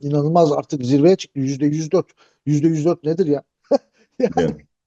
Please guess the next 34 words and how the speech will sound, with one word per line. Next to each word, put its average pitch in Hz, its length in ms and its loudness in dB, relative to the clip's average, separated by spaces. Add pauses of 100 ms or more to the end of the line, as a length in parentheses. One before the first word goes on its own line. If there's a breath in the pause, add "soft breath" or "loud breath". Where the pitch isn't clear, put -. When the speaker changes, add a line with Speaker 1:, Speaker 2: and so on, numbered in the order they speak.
(880 loud breath)
Speaker 1:
acayip 160 480 2
bir 190 140 0 (200)
vergi 147 360 -4
savaşına 156 420 -2
çıktı. 202 260 -6
Çin 208 220 -2
de, 190 180 0 (160)
e, 131 360 -8 (120)
diyor 151 140 2
ki, 143 140 -10
"Ben," 151 200 0
diyor, 147 140 2
"restini 147 380 -2
görüyorum," 139 380 0
diyor. 240 120 0
"Ben 262 160 2
de 240 60 6
artık 170 220 -2 (120)
devam 123 340 -8
ediyorum," 107 420 -14
diyor. - 120 -10 (240 soft breath)
Speaker 2:
İşte 160 180 4
Speaker 1:
"Geri 190 40 10
Speaker 2:
ama 185 140 8
Speaker 1:
adım 120 120 4
Speaker 2:
Trump, 127 160 6
Speaker 1:
atmayacağım." 113 580 -8
Speaker 2:
Trump 101 360 0
da 117 80 0
şey 123 200 2
diyor 131 180 0
ya 131 60 2
orada, 82 280 -2
e, 76 520 -8